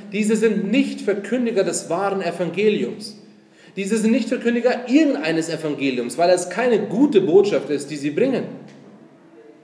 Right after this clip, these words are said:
Es ist das Gegenteil davon. Diese Irrlehrer haben eine Agenda, die das wahre und reine Evangelium nicht beinhaltet, sondern sie wollen es verdrehen.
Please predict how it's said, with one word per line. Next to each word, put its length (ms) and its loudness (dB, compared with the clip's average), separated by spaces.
Es 160 -2
ist 120 0
das 220 2
Gegenteil 680 2
davon. 300 -8
Diese 220 0
Irrlehrer 420 6
haben 180 0
eine 200 2
Agenda, 760 2
die 80 -4
das 320 4
wahre 440 2
und 180 0
reine 480 2
Evangelium 1000 0
nicht 420 -2
beinhaltet, 680 4
sondern 340 2
sie 160 2
wollen 240 2
es 160 0
verdrehen. 760 -4